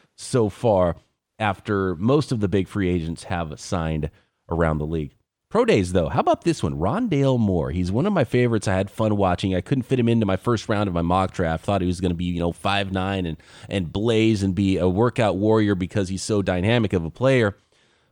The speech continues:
Speaker 2: Purdue Pro Day today, Matt, showed up at five seven. And not like
Speaker 1: Ooh.
Speaker 2: five seven and seven eighths. Five seven flat for Rondale Moore,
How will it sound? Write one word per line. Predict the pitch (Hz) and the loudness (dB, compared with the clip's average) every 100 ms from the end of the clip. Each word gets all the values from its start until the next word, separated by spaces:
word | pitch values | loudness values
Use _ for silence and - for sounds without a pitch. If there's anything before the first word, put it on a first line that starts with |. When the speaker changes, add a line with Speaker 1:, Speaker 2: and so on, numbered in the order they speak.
| _ | _
Speaker 2:
Purdue | 156 156 233 | 0 2 0
Pro | - 214 | 2 4
Day | 226 175 | 4 2
today, | - 143 131 131 | 2 4 4 4
Matt, | 127 131 | 2 0
showed | - 147 156 | 0 2 2
up | 151 | 0
at | 120 | -4
five | - _ 120 151 175 165 - | -8 _ -6 -2 -2 -2 -6
seven. | - - 143 123 85 - _ | -8 0 0 2 -4 -8 _
And | 104 110 | -4 0
not | 170 254 | 0 2
like | 214 - 151 | 0 4 6
Speaker 1:
Ooh. | |
Speaker 2:
five | 190 190 | 6 4
seven | - 190 180 170 | 0 2 2 2
and | 156 | 0
seven | - 151 135 | 2 2 2
eighths. | 117 - | 0 -2
Five | - 123 139 175 170 | -4 -2 0 0 -2
seven | - 151 147 127 104 | -2 0 2 2 -2
flat | - _ 110 120 113 - - | -6 _ -4 0 0 -2 -10
for | - | -6
Rondale | 85 98 123 117 98 | 0 2 2 4 4
Moore, | 98 110 113 95 | 4 4 4 4